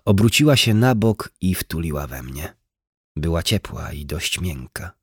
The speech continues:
Poklepałem ją po biodrze, mając nadzieję, że robię to po bratersku. „Dobranoc, Rogers”.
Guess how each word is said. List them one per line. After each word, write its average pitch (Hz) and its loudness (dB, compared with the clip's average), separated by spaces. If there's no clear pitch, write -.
Poklepałem 87 0
ją 87 2
po 80 -4
biodrze, 85 2
mając 82 -2
nadzieję, 82 0
że 82 -2
robię 80 -2
to 78 -6
po 78 -8
bratersku. 69 -6
„Dobranoc, 76 -2
Rogers”. - -8